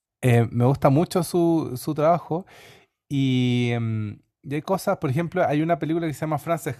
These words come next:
Ha, que, que no es de Greta, pero sí ella actúa y, y, y en ese momento eran pareja con Noah Baumbach.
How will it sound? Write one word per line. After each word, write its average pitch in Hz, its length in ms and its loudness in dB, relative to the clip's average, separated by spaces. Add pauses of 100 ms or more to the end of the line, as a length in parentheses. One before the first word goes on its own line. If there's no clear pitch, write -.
Ha, 139 280 -2 (120)
que, 123 500 -8
que 127 100 -4
no 131 100 2
es 139 80 0
de 170 120 4
Greta, 165 420 2
pero 123 240 -2
sí 151 760 -4
ella 139 180 0
actúa 151 460 0
y, 127 100 2
y, - 500 -6
y 123 100 -2
en 123 60 0
ese 117 140 -4
momento 127 220 0
eran 131 140 2
pareja 139 560 -2
con 127 180 -6
Noah 131 160 -2
Baumbach. 156 380 -4